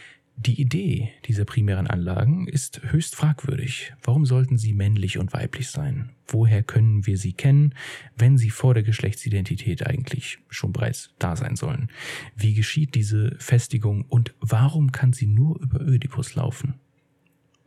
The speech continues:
Für Freud gibt es zwischen Junge und Vater wie auch Mädchen und Mutter keine sexuelle Liebesbeziehung. Sein Postulat einer primären Bisexualität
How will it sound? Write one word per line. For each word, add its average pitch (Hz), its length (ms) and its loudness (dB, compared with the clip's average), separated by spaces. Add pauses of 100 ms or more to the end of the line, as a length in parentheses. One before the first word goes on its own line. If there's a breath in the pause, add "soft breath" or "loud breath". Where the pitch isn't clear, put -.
(880 loud breath)
Für - 160 -4
Freud 196 320 -4
gibt 131 240 -2
es - 140 -2
zwischen 110 260 2
Junge 107 400 4
und 101 160 0
Vater 95 400 0
wie 92 100 -2
auch 104 220 -4
Mädchen 101 340 0
und 95 140 -4
Mutter 104 260 0
keine 120 460 4
sexuelle 104 540 -2
Liebesbeziehung. - 1080 -6
Sein 110 440 2
Postulat 131 680 2
einer 113 180 2
primären 113 540 4
Bisexualität 113 1080 -2